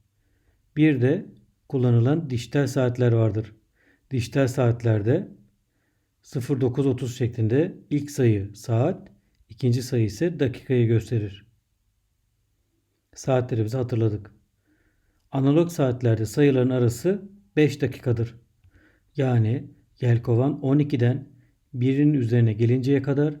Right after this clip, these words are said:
beş dakika süre geçmesi gerekir. Şimdi saatlerin arasındaki beş dakikayı sayarak bir günde kaç dakika olduğunu bulalım. Beş, on, on beş,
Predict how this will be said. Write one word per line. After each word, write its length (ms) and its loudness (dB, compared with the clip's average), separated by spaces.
beş 300 -2
dakika 320 -2
süre 240 0
geçmesi 380 0
gerekir. 460 -2
Şimdi 600 0
saatlerin 560 0
arasındaki 580 0
beş 260 0
dakikayı 320 -2
sayarak 600 0
bir 140 2
günde 340 2
kaç 260 -2
dakika 340 -4
olduğunu 580 2
bulalım. 380 2
Beş, 460 0
on, 440 0
on 280 0
beş, 400 -2